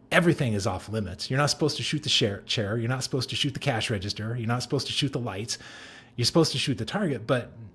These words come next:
knowing what not to shoot is not enough to get you there. You have to know how to hit the target. And that's the question I really looked at is, can I find a way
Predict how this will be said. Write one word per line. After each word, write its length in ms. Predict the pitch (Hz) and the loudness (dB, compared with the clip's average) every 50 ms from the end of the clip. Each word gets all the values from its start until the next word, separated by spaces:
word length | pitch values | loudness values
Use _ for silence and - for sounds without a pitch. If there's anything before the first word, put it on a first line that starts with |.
| - 117 - 135 - 117 | -20 -20 -18 -16 -10 -6
knowing 540 | 135 139 135 147 151 160 165 156 151 143 131 | -2 0 2 2 2 4 4 2 2 2 2
what 260 | 143 151 120 95 104 | 2 2 0 0 -2
not 380 | 110 110 110 110 123 123 - | -2 0 0 0 -2 -2 -4
to 80 | - 165 | -2 0
shoot 400 | 143 - - 185 196 185 190 - - - | 2 2 2 2 0 -2 -4 -8 -12 -8
is 260 | 143 143 131 127 131 | -4 -2 -2 -2 0
not 260 | 131 143 143 143 127 | 0 0 0 2 2
enough 320 | 127 123 123 131 123 - - | 2 2 0 0 -2 -2 -2
to 100 | - 107 | -4 -2
get 300 | 101 127 135 - - - | 0 0 0 0 0 0
you 60 | 113 | 0
there. 180 | 90 92 87 82 | -2 -4 -6 -8
You 100 | 92 98 - | -8 -6 -6
have 200 | 113 120 120 - - | -4 -4 -4 -4 -2
to 80 | 123 | -2
know 200 | 120 113 107 107 | 0 0 0 0
how 180 | 107 110 107 101 | 0 -2 -2 -4
to 40 | 101 | -4
hit 140 | 95 95 - | -6 -6 -8
the 80 | - | -12
target. 500 | - - - 165 190 196 151 101 85 - - | -14 -12 -10 -8 -6 -6 -6 -6 -8 -8 -8
And 220 | 107 107 104 104 | -8 -6 -6 -4
that's 280 | 107 131 147 165 - - | -2 0 0 0 0 -2
the 120 | - 131 - | -4 -6 -4
question 360 | - - 131 120 - 131 117 | -2 0 0 0 0 0 -2
I 40 | 113 | -2
really 240 | 107 110 107 101 | 0 0 -2 -2
looked 280 | 98 101 120 156 - - | -2 -4 -4 -4 -4 -4
at 180 | 131 107 101 101 | -4 -4 -2 -4
is, 140 | 98 92 - - - - - - - - - - - - - | -4 -6 -8 -10 -16 -16 -16 -16 -16 -16 -16 -18 -18 -14 -10
can 240 | - - - 151 143 | -4 0 0 2 2
I 120 | 139 131 | 2 0
find 440 | 120 - - 147 156 185 214 233 214 | 0 -2 -2 -2 0 0 2 2 4
a 40 | 180 | 4
way 580 | 147 127 117 127 123 120 113 110 104 104 98 | 4 4 2 2 2 4 2 2 2 0 -2